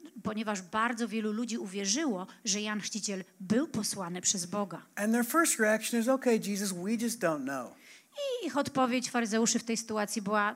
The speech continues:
Speaker 1: „No okej, Panie Jezu, my po prostu nie wiemy”.
Speaker 2: It's a safe response.
Speaker 1: To jest taka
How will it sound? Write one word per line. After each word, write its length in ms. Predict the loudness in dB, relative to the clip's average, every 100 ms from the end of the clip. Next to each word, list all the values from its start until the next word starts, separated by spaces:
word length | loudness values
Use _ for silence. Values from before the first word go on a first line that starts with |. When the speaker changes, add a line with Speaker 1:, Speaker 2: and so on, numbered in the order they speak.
| -6 -6
Speaker 1:
„No 300 | 0 0 0
okej, 320 | -2 -4 -2
Panie 240 | -2 -2
Jezu, 180 | -2 -4
my 80 | -2
po 140 | -2
prostu 260 | -2 -2 2
nie 160 | 2
wiemy”. 300 | 2 -2 -4
Speaker 2:
It's 280 | -8 -6 -2
a 40 | 2
safe 260 | 4 4 4
response. 480 | 0 2 2 0 -6 -14 _ _ -4
Speaker 1:
To 80 |
jest 140 | -4 0
taka 380 | 0 6 4